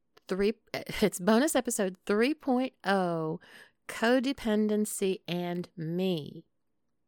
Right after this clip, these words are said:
First things first, okay, I am not a medical health professional of any kind,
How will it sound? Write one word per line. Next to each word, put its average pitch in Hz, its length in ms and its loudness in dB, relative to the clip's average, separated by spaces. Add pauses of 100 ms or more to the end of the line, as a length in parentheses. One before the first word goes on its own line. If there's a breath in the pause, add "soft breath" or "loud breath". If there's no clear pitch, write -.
First 294 560 2
things 220 360 0
first, 156 600 -8 (100)
okay, 185 380 -6 (100)
I 208 420 0
am 180 540 -2
not 196 460 -2 (100)
a 196 120 -2
medical 190 420 -4
health 196 300 -8
professional 180 760 -6
of 180 240 -4
any 175 200 -4
kind, 165 600 -10